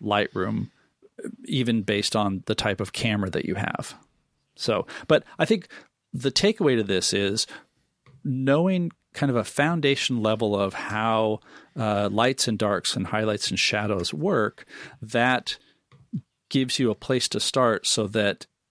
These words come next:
regardless of, of the application you're working in, you can look at a photo and you can say,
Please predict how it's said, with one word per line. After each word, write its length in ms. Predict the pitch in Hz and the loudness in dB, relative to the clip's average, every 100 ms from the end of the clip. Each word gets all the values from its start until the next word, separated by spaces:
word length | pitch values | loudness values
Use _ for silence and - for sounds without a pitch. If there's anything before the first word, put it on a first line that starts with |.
| _ - | _ -8
regardless 560 | 117 131 156 131 - | -2 2 2 2 0
of, 200 | 110 95 | -2 -4
of 240 | 135 113 113 | -4 -4 -2
the 100 | 104 | -2
application 600 | 90 123 - 190 - 117 | -2 -6 -2 -2 0 -2
you're 100 | 101 | 0
working 360 | 104 - 110 | -2 0 0
in, 300 | 104 101 104 - - - - | 0 0 -4 -8 -16 -18 -12
you 120 | 123 113 | -8 -2
can 120 | 113 | 0
look 160 | 113 | 0
at 80 | 113 | 0
a 80 | 104 | -2
photo 540 | - - 113 110 101 | -6 -2 0 2 0
and 80 | 101 | -2
you 80 | 101 | -2
can 160 | - 101 | -4 -2
say, 260 | 104 92 | 0 0